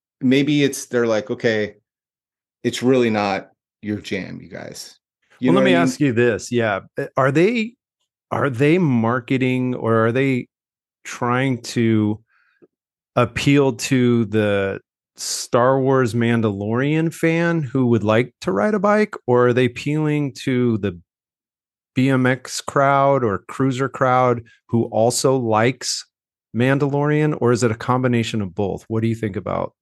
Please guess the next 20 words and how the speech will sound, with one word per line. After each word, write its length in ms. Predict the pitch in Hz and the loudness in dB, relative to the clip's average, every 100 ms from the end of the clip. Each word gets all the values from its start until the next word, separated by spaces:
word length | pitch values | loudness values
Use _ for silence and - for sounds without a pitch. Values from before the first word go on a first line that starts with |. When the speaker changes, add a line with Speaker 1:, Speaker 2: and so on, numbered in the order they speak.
| 101 | -6
Speaker 2:
that 300 | 92 90 85 | -4 -4 -6
one? 200 | 82 - _ _ _ _ - | -16 -20 _ _ _ _ -6
Speaker 1:
I 120 | 262 | -4
would 120 | 339 | -2
say, 320 | - 175 175 131 | 0 0 0 0
I'd 180 | 185 | -2
say 160 | 185 185 | 2 0
fifty 320 | - 127 120 | 2 -2 -2
fifty. 580 | 101 104 98 139 147 - _ _ 120 | -6 -6 -4 -4 -6 -8 _ _ 0
I 100 | 131 | 2
mean, 160 | 151 127 | 4 4
Speaker 2:
Fifty 140 | 127 | 2
fifty? 160 | 165 165 | 2 2
Speaker 1:
it, 60 | |
it's, 140 | 120 - | 0 -4
yeah, 200 | 190 156 | 0 0
'cause 220 | - 131 | 0 0
you're 160 | 175 151 | 2 2
opening 440 | 147 147 135 123 | 0 -2 -2 -2
up, 180 | 117 - | -4 -6